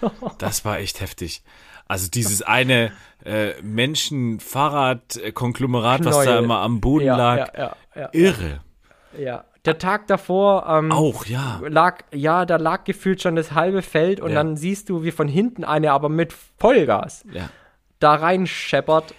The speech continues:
Speaker 1: ey,
Speaker 2: Oder,
Speaker 1: Junge,
Speaker 2: oder eine
Speaker 1: Junge,
Speaker 2: noch
Speaker 1: Junge.
Speaker 2: aufgestanden ist, ihr Fahrrad, und dann kommt von hinten, rauscht eine in die rein, ne? Also wo du
Speaker 1: <laughs> Ja,
Speaker 2: denkst,
Speaker 1: ja,
Speaker 2: aber
Speaker 1: ja,
Speaker 2: die
Speaker 1: ja.
Speaker 2: müsst doch gucken, Mensch.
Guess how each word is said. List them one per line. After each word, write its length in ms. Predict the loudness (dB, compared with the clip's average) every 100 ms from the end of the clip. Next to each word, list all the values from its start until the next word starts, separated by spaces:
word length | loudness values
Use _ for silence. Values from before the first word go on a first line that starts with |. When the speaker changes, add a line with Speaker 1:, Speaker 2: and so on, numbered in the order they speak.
| -8
Speaker 1:
ey, 340 | -4 -2 0
Speaker 2:
Oder, 200 | 2 4
Speaker 1:
Junge, 100 | 4
Speaker 2:
oder 180 | 2 4
eine 180 | 4 4
Speaker 1:
Junge, 120 | 4
Speaker 2:
noch 80 | 2
Speaker 1:
Junge. 100 | 4
Speaker 2:
aufgestanden 680 | 2 2 -2 0 2 2 0
ist, 180 | -2 -2
ihr 140 | -2
Fahrrad, 400 | -2 0 0 0
und 80 | -2
dann 240 | -2 -2 0
kommt 240 | 2 2
von 160 | 2 0
hinten, 200 | 2 2
rauscht 280 | 2 2 0
eine 200 | -2 0
in 220 | -2 -2
die 140 | 0 2
rein, 380 | 2 2 2
ne? 200 | 2 0
Also 220 | -2 -4 -2
wo 40 |
du 60 | 0
Speaker 1:
<laughs> 0 |
Ja, 60 |
Speaker 2:
denkst, 220 | 2 2 0
Speaker 1:
ja, 60 |
Speaker 2:
aber 240 | -2 -4 -8
Speaker 1:
ja, 60 | -12 -18 -10
Speaker 2:
die 40 | -6
Speaker 1:
ja. 40 |
Speaker 2:
müsst 180 | -6 -6
doch 140 | -6
gucken, 460 | 2 0 2 -2 0
Mensch. 460 | -2 -2 -4 -10